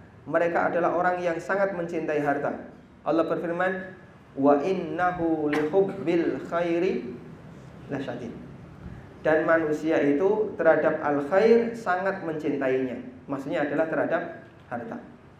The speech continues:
Khair di situ maknanya harta. Kemudian di ayat yang lain Allah berfirman tentang masalah wasiat. Ayat yang memerintahkan agar manusia berwasiat menjelang dia wafat, dan ini turun sebelum adanya alat, ayat warisan.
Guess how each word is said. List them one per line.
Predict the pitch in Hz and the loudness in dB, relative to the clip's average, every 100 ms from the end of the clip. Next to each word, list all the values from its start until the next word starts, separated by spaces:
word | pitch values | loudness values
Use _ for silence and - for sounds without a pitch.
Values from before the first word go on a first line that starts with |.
| - - - - - - | -20 -18 -18 -20 -20 -4
Khair | 175 196 180 | 2 4 4
di | 165 | 0
situ | 165 165 220 220 202 | -2 2 2 2 0
maknanya | 160 160 165 | -2 -2 -4
harta. | 156 117 - - - - - - - - - - - | -6 -8 -12 -16 -18 -20 -20 -20 -20 -20 -20 -12 -4
Kemudian | 165 175 208 | -2 2 2
di | 185 | 4
ayat | 180 196 196 | 4 4 2
yang | 180 | 2
lain | 190 202 185 | 2 2 2
Allah | 185 180 | 2 0
berfirman | 170 185 190 196 190 | 0 0 0 0 0
tentang | 165 170 170 | 0 0 0
masalah | 160 180 175 | 0 0 -2
wasiat. | 165 151 151 185 127 - - - - - - - - - - - - - | 0 -2 -2 0 0 -2 -10 -16 -20 -20 -20 -20 -20 -20 -20 -20 -14 -4
Ayat | 143 170 185 165 | 0 2 2 2
yang | 170 170 | 0 0
memerintahkan | 165 160 160 170 170 170 156 | 0 -2 0 0 0 0 0
agar | 147 156 151 | -2 -2 0
manusia | 160 160 156 170 170 | 0 0 -2 0 0
berwasiat | 151 151 143 - 170 180 170 | 2 4 2 2 0 0 -2
menjelang | 156 151 151 147 | -4 -2 -2 -2
dia | 156 151 | 0 2
wafat, | 135 135 - - - - - - - - - - - - | 2 2 2 0 -6 -14 -20 -20 -20 -20 -20 -20 -6 0
dan | 143 | 2
ini | 139 175 170 | 2 -2 0
turun | 165 190 | 4 4
sebelum | 190 170 165 170 | 2 -2 0 0
adanya | 147 160 160 143 | 0 0 0 2
alat, | 147 147 | 2 2
ayat | 156 165 151 | 2 2 4
warisan. | 147 143 143 131 | 4 2 2 -2